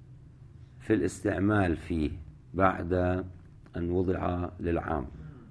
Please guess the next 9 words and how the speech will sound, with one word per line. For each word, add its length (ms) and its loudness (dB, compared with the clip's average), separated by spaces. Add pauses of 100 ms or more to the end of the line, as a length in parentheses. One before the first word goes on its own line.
(420)
فيقال 680 4
إن 200 0
الموضوع 480 2
له 240 2
خاص 400 -4
أو 220 -4
إن 180 -2
المستعمل 720 -4
فيه 460 -2